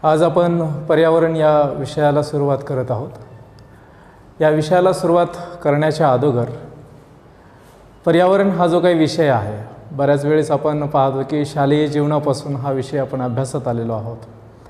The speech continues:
त्याचबरोबर ज्यावेळेस अकरावी बारावीला तुम्ही असाल त्यावेळेससुद्धा हा विषय compulsory होता आणि त्याचबरोबर graduation लेवलला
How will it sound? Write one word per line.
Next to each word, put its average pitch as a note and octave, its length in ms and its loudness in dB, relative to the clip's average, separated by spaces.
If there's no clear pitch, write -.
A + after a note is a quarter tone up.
त्याचबरोबर D#3 540 4
ज्यावेळेस D#3 400 2
अकरावी D3+ 360 2
बारावीला D3 500 4
तुम्ही D3 200 0
असाल C#3 340 2
त्यावेळेससुद्धा C3+ 640 2
हा C3 160 0
विषय B2+ 240 -4
compulsory C#3+ 600 -4
होता A#2+ 240 -4
आणि A#2+ 160 -4
त्याचबरोबर B2 480 -2
graduation C3 520 -2
लेवलला A#2+ 420 -2